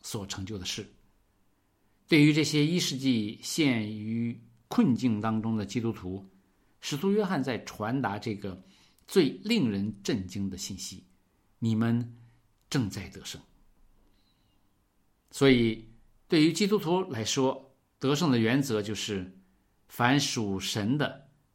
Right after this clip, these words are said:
都必得胜。而他们之所以能处在得胜的地位，是因为他们信靠基督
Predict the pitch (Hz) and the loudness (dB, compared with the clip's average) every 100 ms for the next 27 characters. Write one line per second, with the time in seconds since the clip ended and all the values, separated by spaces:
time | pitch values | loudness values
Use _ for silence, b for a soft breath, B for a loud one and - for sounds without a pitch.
0 | _ 131 120 110 98 - - 90 _ _ | _ -2 0 -2 -6 -8 -12 -14 _ _
1 | _ _ _ _ _ _ _ _ - 127 | _ _ _ _ _ _ _ _ -4 2
2 | 143 139 131 220 214 147 131 110 101 101 | 4 4 2 0 2 4 6 4 2 0
3 | 107 120 123 - - 107 98 113 98 113 | 0 -2 -4 -10 -8 -6 -2 -2 -2 -2
4 | 131 196 135 135 196 110 85 - _ _ | 0 2 2 2 0 0 -4 -14 _ _
5 | _ _ _ - 95 110 117 113 117 120 | _ _ _ -16 -6 -2 0 0 -2 -2
6 | - 240 120 107 101 - 120 117 113 113 | 0 2 2 0 -4 -4 -4 -2 -4 -4